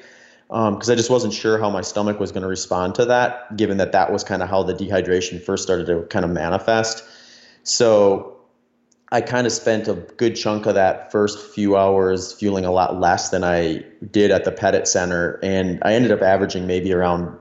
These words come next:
twenty grams of carbohydrate per hour over the course of the day versus the forty that I would normally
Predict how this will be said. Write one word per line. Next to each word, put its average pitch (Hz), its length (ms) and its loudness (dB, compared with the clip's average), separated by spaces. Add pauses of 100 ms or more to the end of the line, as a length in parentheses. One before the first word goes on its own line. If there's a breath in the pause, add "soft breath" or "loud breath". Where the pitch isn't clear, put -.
twenty 98 300 -2
grams 98 360 0
of 104 60 0
carbohydrate 104 920 0
per 107 160 2
hour 104 300 4
over 104 100 0
the 101 120 -2
course 107 240 0
of - 80 -8
the 104 60 2
day 101 200 2
versus 87 380 -4
the 90 60 -2
forty 92 360 2
that 87 160 2
I 85 60 2
would 85 160 -2
normally 92 440 0